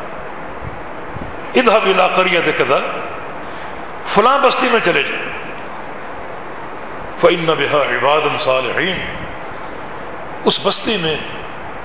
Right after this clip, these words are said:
اللہ کے نیک بندے، یعبدون ربهم، اپنے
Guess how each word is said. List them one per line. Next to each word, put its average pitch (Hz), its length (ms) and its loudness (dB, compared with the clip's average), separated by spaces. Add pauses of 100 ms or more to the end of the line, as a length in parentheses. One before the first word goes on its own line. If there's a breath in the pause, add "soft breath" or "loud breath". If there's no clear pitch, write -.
(880)
اللہ 196 220 6 (100)
کے 156 140 2
نیک 147 260 0
بندے، 156 260 2 (1500)
یعبدون 175 500 6
ربهم، 147 720 4 (880)
اپنے 175 240 4